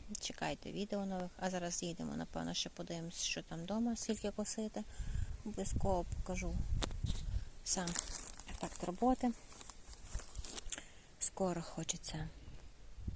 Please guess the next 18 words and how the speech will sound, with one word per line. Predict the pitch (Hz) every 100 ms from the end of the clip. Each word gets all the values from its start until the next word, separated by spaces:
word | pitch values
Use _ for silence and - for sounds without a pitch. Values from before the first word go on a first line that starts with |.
| - - - - - - -
якоїсь | 165 160
полуниці, | - 160 185 214 240 - 220 -
напевно, | 214 208 - -
цього | - 175 180
року. | 233 - - 240 -
Якщо | 202 - 185
Бог | 170 180
дасть, | 170 - - -
все | 175
буде | 160 -
добре, | 240 294 302 - - - - -
будемо | 202 226 226
садити | - 185 180 -
з | 185
вами | 175 180 185 185 -
в | -
серпні | 185 - 180
полуницю. | - - - - -